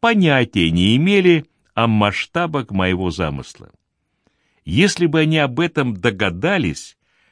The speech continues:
мой эксперимент закончился бы в самом начале. Представьте себе муравья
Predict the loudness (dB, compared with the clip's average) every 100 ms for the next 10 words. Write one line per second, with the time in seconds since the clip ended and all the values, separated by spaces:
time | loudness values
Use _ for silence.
0 | _ -2 2 2 2 -2 -4 -4 -4 -6
1 | 0 2 2 2 0 -6 -20 _ _ -8
2 | -6 0 0 0 0 0 -2 -4 -2 -2
3 | -2 -4 -4 -2 -2 -2 -4 -6 -12 -14
4 | -16 _ _ _ _ _ _ _ _ _
5 | _ _ _ _ _ _ -2 -2 -2 -2
6 | -2 -2 -2 -2 2 2 0 _ _ 0
7 | 2 4 2 0 0 -2 -2